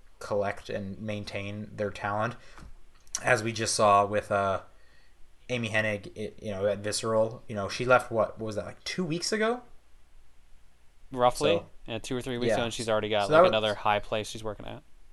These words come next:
Speaker 1: Exactly. You know, creative director on a Star Wars game. Like, you know, go follow the money. You know what I'm saying?
Speaker 2: <laughs>
Speaker 1: Anyway, um, but yeah, I wanna say, I wanna say that definitely happens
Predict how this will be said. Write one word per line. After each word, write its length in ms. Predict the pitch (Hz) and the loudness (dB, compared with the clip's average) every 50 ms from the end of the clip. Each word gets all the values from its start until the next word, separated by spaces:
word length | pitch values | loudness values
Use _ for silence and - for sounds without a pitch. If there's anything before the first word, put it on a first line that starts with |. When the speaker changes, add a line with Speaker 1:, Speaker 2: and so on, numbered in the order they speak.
| - - - - - - - | -20 -20 -20 -20 -20 -18 -8
Speaker 1:
Exactly. 500 | - 120 117 131 139 127 113 - 98 95 95 | -8 -2 2 4 4 4 2 0 -4 -6 -6
You 140 | 95 104 104 | -8 -8 -8
know, 100 | 101 98 | -8 -6
creative 280 | - - 120 117 113 | 0 2 2 2 2
director 440 | 113 117 110 104 - 120 110 110 104 | 4 2 2 2 2 0 0 0 0
on 120 | 110 113 | 0 -2
a 60 | 113 113 | -2 -2
Star 420 | - - - - 208 196 196 175 | -4 -2 4 6 8 8 8 6
Wars 300 | 131 110 104 104 98 101 | 6 4 2 0 -2 -4
game. 380 | 110 107 101 98 101 104 110 110 | -8 -8 -8 -10 -10 -10 -6 0
Like, 400 | 110 107 104 98 - - - - - - - - - - - - - - - | 2 2 2 2 -2 -8 -16 -16 -16 -16 -16 -18 -18 -20 -20 -20 -18 -14 -10
you 80 | 127 120 | -4 -2
know, 240 | 110 107 104 101 - - | 0 0 0 0 -2 0
go 220 | - 147 143 131 | 2 4 4 2
follow 340 | - - - 165 156 147 139 | 0 2 8 10 10 10 10
the 80 | 123 127 | 8 6
money. 360 | 131 147 156 143 107 101 113 - - - - - - - - - | 4 4 4 4 4 -2 -6 -10 -14 -20 -20 -20 -20 -20 -14 -10
You 60 | 107 | -6
know 60 | 110 | -6
what 60 | 110 | -4
I'm 60 | 110 | -4
saying? 420 | - - 143 143 151 156 170 196 190 - | -2 0 0 2 2 2 0 -2 -4 -2
Speaker 2:
<laughs> 680 | - - - - - - - - - - - - - | -4 -4 -4 -4 -10 -14 -16 -16 -20 -20 -20 -12 -8
Speaker 1:
Anyway, 280 | 110 107 101 98 92 - - - - - - - - - - | -6 -4 -4 -4 -6 -8 -12 -18 -18 -20 -20 -20 -20 -16 -8
um, 600 | - 110 107 110 110 110 110 107 107 107 107 - - - - - - - - - - - | -2 2 4 6 6 6 6 4 0 -6 -8 -10 -16 -20 -20 -20 -20 -20 -16 -16 -14 -4
but 140 | 127 135 175 | 4 8 8
yeah, 100 | 202 170 123 | 10 10 8
I 40 | |
wanna 160 | 120 135 156 147 | 8 4 2 0
say, 140 | - - | -2 2
I 80 | - 156 | 4 6
wanna 120 | 160 165 | 6 6
say 120 | 151 - 151 | 4 6 6
that 120 | 139 135 | 6 8
definitely 280 | 139 135 - 127 113 110 | 6 6 2 0 0 2
happens 520 | 107 107 - 113 101 104 104 - - - | 2 2 2 -2 -8 -8 -8 -10 -12 -14